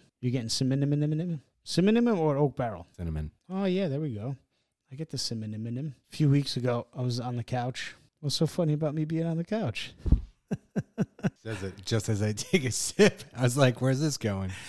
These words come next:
Speaker 2: Oh,
Speaker 1: So
Speaker 2: boy.
Speaker 1: I had a Joseph Magn-
Speaker 2: Magnus?
Speaker 1: Magnus, yes. I was gonna say Magnum 'cause I was thinking about
Speaker 2: <laughs>
Speaker 1: Magnum P I.
Speaker 2: Yeah.
Speaker 1: I don't know why. <laughs> I had Joseph Magnus, and that's, that's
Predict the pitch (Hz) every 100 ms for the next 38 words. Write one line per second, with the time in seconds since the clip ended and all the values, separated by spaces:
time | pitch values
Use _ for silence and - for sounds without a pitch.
0 | - - - - - 110 104 151 165 170
1 | 147 147 151 156 147 139 123 110 _ _
2 | - - 143 151 - 165 151 - - -
3 | _ _ - 127 131 139 147 160 160 160
4 | 165 165 147 135 90 92 104 123 - -
5 | 123 127 107 95 - 107 95 - 123 135
6 | 123 110 113 113 95 85 - 110 101 113
7 | 104 - 120 123 120 117 117 113 - 98
8 | 107 110 110 113 110 - - _ _ _
9 | 214 - - - - - 123 156 143 165
10 | 156 143 143 123 101 - - 131 143 147
11 | - - 151 - - -